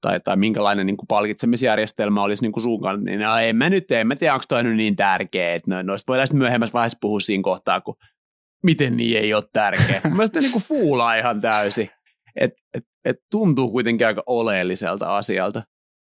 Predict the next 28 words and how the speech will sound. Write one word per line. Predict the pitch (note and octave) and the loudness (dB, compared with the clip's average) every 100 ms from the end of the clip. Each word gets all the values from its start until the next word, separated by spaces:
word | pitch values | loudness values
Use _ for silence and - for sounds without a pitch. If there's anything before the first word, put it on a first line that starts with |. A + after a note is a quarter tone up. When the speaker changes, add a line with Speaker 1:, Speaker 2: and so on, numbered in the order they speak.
| _ _ - | _ _ -4
Speaker 2:
Onko | E3+ A#3+ | 0 0
raha | C4 B3 B3+ | 0 -2 -2
tuommoinen | G3+ F#3 F3+ | 0 2 2
niinku | F3 F3+ | 0 0
eriarvoistava | F#3 A3 E3+ C#3 C#3+ C3+ B2+ C3+ C3 | 2 2 2 2 0 -2 -2 0 0
tekijä | - D3+ - D3 B2 | 2 0 2 2 2
tuommoisessa | B2+ B2+ - C3+ | 0 -2 -2 -2
keskustelutilanteessa, | E3 D#3+ - C3 - A#2+ A#2 C#3 C3+ C3 A#2 A#2+ A2+ - B2 | 2 2 0 -4 -2 -2 0 0 2 2 0 -2 0 0 0
että, | A#2 - | 0 -4
että | C3 - | -6 0
Speaker 1:
Mm. | D3+ C#3+ A#2+ | 2 4 2
Speaker 2:
jos | A2 E3+ | 0 0
oot | E3+ D3 _ _ - | 0 0 _ _ -4
semmoisen | D3 D3 C3+ | -2 0 2
hienon | D3 E3+ D3 C3 | 2 2 0 0
toimitusjohtajakandidaatin | D3+ D3 B2 A#2+ B2+ A#2 - A#2 - B2+ A#2+ A2+ A2+ - A2+ | 0 2 0 -2 -2 0 -2 0 0 2 2 0 0 -2 -4
kanssa | G#2+ A2+ A2 A2+ | -2 -4 -4 -6
tekemisissä, | A#2 A2+ A#2 G#2+ G#2+ G#2+ - A#2 | -4 -2 -2 -4 -6 -6 -4 -4
joka | A2+ A#2+ | -4 -2
varmaan | B2 A#2+ | 0 2
Speaker 1:
Mm. | |
Speaker 2:
siinäkin | D#3+ G#3 E3 C3+ | 4 4 2 0
vaiheessa | A#2+ A#2+ A#2+ B2+ | 2 2 2 -2
jo | A2+ | -2
tienaa | A#2+ A#2 A2+ | 0 0 0
ihan | A2+ B2 | -2 -2
paljon | A#2 A2 | -2 -2
rahaa, | A2 A2 G#2+ | -2 -2 -4